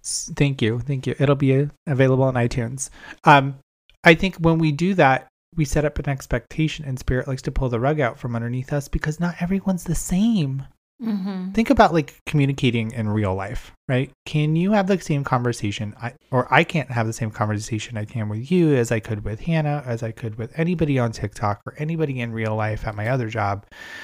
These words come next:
Speaker 1: And I think we need to realize that the people that are in the spirit world, 'cause I still call them people, I hate the word spirits. I'm starting to dislike it. The people on the other side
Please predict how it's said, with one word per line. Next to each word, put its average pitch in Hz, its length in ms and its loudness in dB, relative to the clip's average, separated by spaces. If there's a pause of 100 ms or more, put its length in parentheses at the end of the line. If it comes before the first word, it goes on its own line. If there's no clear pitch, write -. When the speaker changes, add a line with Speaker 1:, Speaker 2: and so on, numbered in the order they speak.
(240)
Speaker 1:
And 147 100 0
I 143 80 4
think 175 320 -2
we 139 240 0
need 143 220 -2
to 131 120 -4
realize 120 580 0
that 127 100 -14
the 110 100 -8
people 165 640 0
that 127 160 0
are 120 60 -2
in 117 140 -6
the 110 80 -4
spirit 139 500 0
world, 104 260 0
'cause - 140 -8
I 113 60 0
still 190 220 -2
call 156 180 4
them 107 200 -2
people, 104 520 -6 (100)
I 151 60 -4
hate 226 220 0
the - 80 -2
word 117 240 -4
spirits. - 580 -6
I'm 127 140 -6
starting 175 320 -4
to 123 80 -6
dislike 104 400 -2
it. 101 100 -8
The 120 80 -6
people 180 480 2
on 123 140 2
the 117 120 0
other 107 200 0
side 95 420 -2